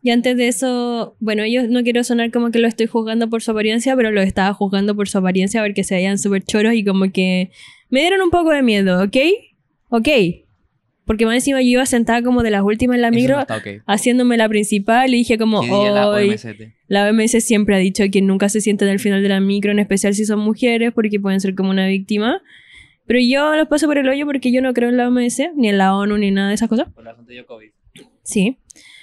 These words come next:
Speaker 1: Eh, entonces yo iba sentada atrás, leyendo poesía. Y llegan estos gallos y me preguntan, "Oye, amiga, ¿esto llega al Parque O'Higgins?". Y yo como, "No, porque dobla en Vicuña". Ah, ya.
Speaker 2: En
Speaker 1: Y se
Speaker 2: Vicuña.
Speaker 1: sentaron adelante mío y empezaron a jalar a lo maldito.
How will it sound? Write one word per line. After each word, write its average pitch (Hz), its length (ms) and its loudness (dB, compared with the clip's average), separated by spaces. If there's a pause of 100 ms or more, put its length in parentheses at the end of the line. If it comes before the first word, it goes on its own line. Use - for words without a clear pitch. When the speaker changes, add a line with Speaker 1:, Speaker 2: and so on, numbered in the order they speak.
(240)
Speaker 1:
Eh, 220 480 -2
entonces 285 340 0
yo 330 60 2
iba 339 140 2
sentada 302 300 0
atrás, - 220 -4
leyendo 214 300 0
poesía. 202 340 -2 (580)
Y 214 160 -2
llegan 226 200 0
estos 247 260 2
gallos 220 640 0 (120)
y 220 240 0
me 202 100 0
preguntan, 196 560 -2
"Oye, 247 280 2
amiga, 226 280 0
¿esto 226 180 -4
llega 226 180 -2
al 202 100 -2
Parque 220 260 -2
O'Higgins?". 247 340 0
Y 240 80 2
yo 233 100 0
como, 226 340 -2
"No, 254 420 0
porque 247 300 0
dobla 233 280 0
en 240 200 2
Vicuña". 220 520 0 (560)
Ah, 202 220 -2
ya. 175 260 -4 (180)
Speaker 2:
En 127 180 -16 (180)
Speaker 1:
Y 226 60 2
se 233 120 0
Speaker 2:
Vicuña. 226 180 2
Speaker 1:
sentaron 269 420 2 (160)
adelante 233 520 0
mío 277 240 -2
y 240 140 0
empezaron 220 440 0
a 226 40 2
jalar 202 320 0
a 202 60 0
lo 196 120 0
maldito. 180 440 -4